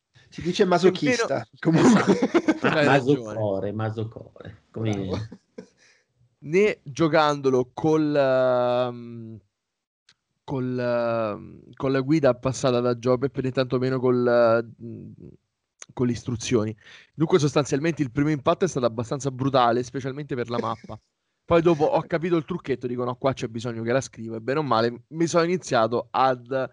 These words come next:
Speaker 2: orientare all'interno del labirinto, perché sennò erano veramente cavoli.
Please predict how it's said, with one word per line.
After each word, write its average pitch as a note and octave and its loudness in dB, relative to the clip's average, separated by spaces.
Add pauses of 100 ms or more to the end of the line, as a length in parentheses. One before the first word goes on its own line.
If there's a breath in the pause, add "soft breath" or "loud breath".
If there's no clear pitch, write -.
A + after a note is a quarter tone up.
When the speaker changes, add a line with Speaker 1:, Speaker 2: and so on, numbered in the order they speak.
(340 soft breath)
Speaker 2:
orientare E3 4
all'interno C3 -6
del B2 -6
labirinto, A2+ -10
perché G#2+ -14
sennò A#2 -8
erano G#2+ -4
veramente A2 -8
cavoli. A2 0